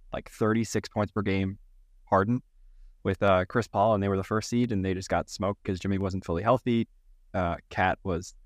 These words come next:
outplayed by Clint Capela, and, uh, Andrew Wiggins turned into a ghost. There you have it. No one on that team averaged more than sixteen points. Five guys on the Wolves were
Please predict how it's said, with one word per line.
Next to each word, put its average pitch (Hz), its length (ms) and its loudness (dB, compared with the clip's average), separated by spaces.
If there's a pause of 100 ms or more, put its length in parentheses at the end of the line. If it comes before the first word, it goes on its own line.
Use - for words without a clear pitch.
outplayed 95 840 -2
by 87 140 -2
Clint - 240 -6
Capela, 139 420 -2 (520)
and, 98 340 -2
uh, 90 280 0
Andrew 107 340 -2
Wiggins 98 520 -2 (140)
turned 95 220 0
into 104 200 -2
a 110 60 2
ghost. - 400 -2 (800)
There 98 140 0
you 104 120 0
have 101 180 2
it. - 80 -12 (280)
No 113 220 0
one 160 200 2
on 147 140 2
that 135 180 0
team 127 260 2
averaged 110 280 0
more 113 140 0
than 104 140 -4
sixteen 113 460 -6
points. 135 420 -6 (240)
Five 147 360 4
guys 113 520 4 (280)
on 117 120 0
the 107 100 0
Wolves 101 320 -2
were 101 220 -2